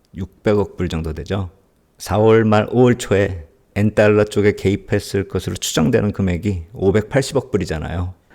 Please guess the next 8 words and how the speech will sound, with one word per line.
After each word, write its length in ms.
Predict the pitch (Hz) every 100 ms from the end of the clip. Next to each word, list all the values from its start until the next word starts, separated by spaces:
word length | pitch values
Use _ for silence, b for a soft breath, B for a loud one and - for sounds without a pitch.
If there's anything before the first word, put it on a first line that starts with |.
| b
거의 300 | - 107 131
비슷한 420 | 123 120 107 127 113
수치가 520 | - - 107 123 139 -
미국 360 | 151 - 107
국채 540 | - - - 101 95 90
쪽에서 340 | - 87 85 85
좀 260 | 85 82 -
줄어들었습니다. 840 | 107 98 80 80 87 78 78